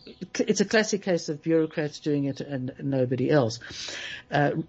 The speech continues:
you know, when the, you've got the bureaucrats doing it, the businesses and the business, uh, op-, uh, and business and the free market needing it, and never the twain shall meet.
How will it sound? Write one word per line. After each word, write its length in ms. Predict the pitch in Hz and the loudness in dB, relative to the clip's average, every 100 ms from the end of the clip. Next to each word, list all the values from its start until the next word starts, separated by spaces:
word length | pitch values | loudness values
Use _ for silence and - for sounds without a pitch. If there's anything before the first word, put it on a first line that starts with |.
| _ | _
you 220 | 160 165 156 | -2 4 4
know, 180 | 127 - | 4 2
when 200 | 156 151 | 4 6
the, 180 | 151 143 - | 4 0 -18
you've 260 | - 185 160 | -6 0 4
got 160 | 165 156 | 4 4
the 60 | |
bureaucrats 520 | 139 254 247 175 151 | 8 8 8 2 -2
doing 320 | - 165 160 151 | -2 0 0 -2
it, 220 | 147 - _ _ _ _ - | -6 -10 _ _ _ _ -16
the 260 | 143 151 131 208 | -10 -8 0 4
businesses 800 | 233 208 185 - 147 143 - - | 4 4 0 -2 -4 -6 -12 -10
and 120 | 143 | -8
the 40 | |
business, 540 | 139 170 175 151 - 131 | -4 -2 0 -2 -4 -12
uh, 320 | - 156 - | -14 -18 -6
op-, 180 | 160 - 170 | -6 -4 -2
uh, 80 | |
and 300 | 151 143 147 | 0 0 2
business 320 | 185 180 160 - | 2 2 -2 0
and 100 | 147 | -2
the 60 | 147 | 2
free 180 | 220 214 | 6 8
market 380 | 170 156 151 | 8 4 0
needing 420 | 143 185 240 233 202 | 4 6 8 6 4
it, 220 | 196 - - - - | 0 -4 -20 -20 -12
and 120 | 156 | -2
never 220 | 165 185 170 | 2 4 4
the 120 | 160 | 2
twain 400 | - 160 143 139 | 2 -2 0 -2
shall 280 | - 139 131 | -4 -4 0
meet. 380 | 151 127 - | 0 0 -4